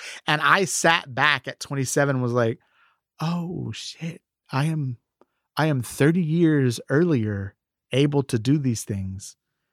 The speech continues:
because of what they taught me how to do." And that, to me, I think of that as a very liberal-minded focus.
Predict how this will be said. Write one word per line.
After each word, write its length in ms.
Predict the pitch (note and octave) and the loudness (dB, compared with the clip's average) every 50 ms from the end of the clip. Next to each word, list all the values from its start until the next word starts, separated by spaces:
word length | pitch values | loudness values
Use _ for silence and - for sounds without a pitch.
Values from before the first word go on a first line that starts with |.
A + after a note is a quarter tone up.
| _ _ F#4+ F#4 F#4 F4+ F4 E4+ E4+ E4+ - - | _ _ _ _ _ -20 -20 -20 -20 -18 -4 -2
because 400 | B2+ B2 - - D3 C#3 B2+ B2 | 0 0 2 2 2 4 4 2
of 160 | B2 G#2+ G#2+ | 0 -2 0
what 260 | A2+ B2 C3+ C3+ - | 2 2 2 4 2
they 120 | - B2 A2+ | 0 0 0
taught 320 | - - - B2 B2 - | 0 0 0 0 0 0
me 160 | C3 A#2 A#2 | -2 -2 -2
how 240 | G#2+ - A#2+ A2+ G#2+ - - | -2 0 0 -2 -2 -2 -6
to 140 | - - | -8 -10
do." 340 | G2+ G2+ G#2+ A2 A2 G#2 - - - - - - - - - E4 - _ _ _ _ _ _ _ _ _ _ _ _ _ | -10 -8 -8 -8 -8 -8 -8 -12 -18 -20 -20 -20 -20 -20 -20 -20 -20 _ _ _ _ _ _ _ _ _ _ _ _ _
And 180 | - C3 B2+ A#2 | 0 0 2 4
that, 260 | A2 C#3+ C#3+ D3+ D#3+ _ _ - | 6 6 6 4 2 _ _ -6
to 180 | - - E3 | -2 0 2
me, 460 | D3+ D3 D#3 E3+ F#3 F3+ E3 D3+ D3+ D#3+ - | 4 4 6 6 6 6 6 6 4 4 2
I 160 | - C#3+ C#3 B2+ | 2 2 2 0
think 280 | - - D#3 C#3+ B2 | 0 0 -2 0 0
of 140 | D3+ C3 A2+ | 0 0 2
that 220 | B2 B2+ B2+ B2 | 2 0 2 0
as 120 | B2+ A2+ A2+ | 0 -2 -2
a 60 | A#2+ | 0
very 280 | G#2+ B2+ C3 C3+ C3 B2+ | 2 4 4 4 4 2
liberal-minded 1040 | A#2 A2 A#2+ B2+ A#2 B2 A#2+ A#2 A2+ A2+ A#2 A#2 A#2 A2 A#2 A2+ A2 A2 A2 G#2+ G#2+ - _ _ _ _ _ | 2 0 -2 0 0 0 0 2 2 2 2 0 0 0 -2 -2 -2 -4 -6 -8 -10 -14 _ _ _ _ _
focus. 760 | - - - - C#3+ C3 B2+ - - D2 - - - - - | -18 -12 -4 0 2 2 2 0 -4 -12 -18 -18 -20 -20 -20